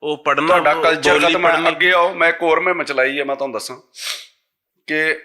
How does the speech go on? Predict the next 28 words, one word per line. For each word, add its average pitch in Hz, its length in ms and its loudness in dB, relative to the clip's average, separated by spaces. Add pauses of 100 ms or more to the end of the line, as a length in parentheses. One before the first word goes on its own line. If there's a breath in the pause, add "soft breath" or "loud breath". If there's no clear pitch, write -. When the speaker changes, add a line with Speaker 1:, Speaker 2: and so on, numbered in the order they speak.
Speaker 2:
ਤੁਸੀਂ 165 200 -10
ਮੁਹੱਲਿਆਂ 123 420 0
ਦੇ 104 80 -4
ਵਿੱਚ 107 220 -8
ਜਾਓ, 104 180 -4
ਤੁਹਾਡੇ 131 240 -6
ਪਿੰਡਾਂ 113 320 -8
'ਚ 123 80 -16
ਵੀ 123 100 -16
ਹੋਣਗੇ। 107 320 -16 (260)
Speaker 1:
ਜੀ। 117 120 -10
Speaker 2:
ਕਈ 120 60 -10
ਥਾਵਾਂ 113 280 -10
ਤੇ 113 80 -12
ਬਹੁਤ 110 300 -10
ਗੁਰਦੁਆਰੇ 101 440 -10
ਹੁੰਦੇ, 90 220 -16
ਗਲੀਆਂ 104 340 -12
ਵਾਈਜ਼ 92 280 -16
ਹੀ 98 60 -18
ਹੁੰਦੇ 78 200 -20
ਨੇ, 82 80 -20
ਮਤਲਬ 107 260 -18
Speaker 1:
ਹੂੰ, 123 80 -18
ਹੂੰ। 123 120 -20
Speaker 2:
ਮੁਹੱਲੇ 95 360 -14
ਦੇ 85 100 -20
ਵਿੱਚ। 85 300 -20